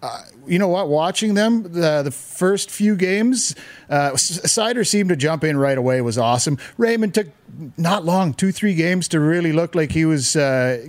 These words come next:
getting his feet under him out there. And ever since, they're two of the best players on that team. Yeah, I think they're gonna keep it up all year long. Those are two special players.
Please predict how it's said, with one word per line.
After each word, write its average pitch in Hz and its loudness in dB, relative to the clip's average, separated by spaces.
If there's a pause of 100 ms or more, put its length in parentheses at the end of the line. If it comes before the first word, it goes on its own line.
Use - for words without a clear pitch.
getting 156 0
his 143 -2
feet 160 2
under 175 2
him 175 2
out 175 0
there. 190 0 (400)
And 151 0
ever 196 2
since, 175 -2 (320)
they're 185 0 (280)
two 208 2
of 190 2
the 151 0
best 151 -2
players 151 0
on 127 2
that 113 0
team. 127 0
Yeah, 135 0
I 143 2
think 185 -2
they're 175 0
gonna 151 -2
keep 151 -2
it 135 0
up 127 0
all 135 2
year 135 2
long. 123 0
Those 156 0
are 170 0
two 175 0
special 151 -2
players. 127 0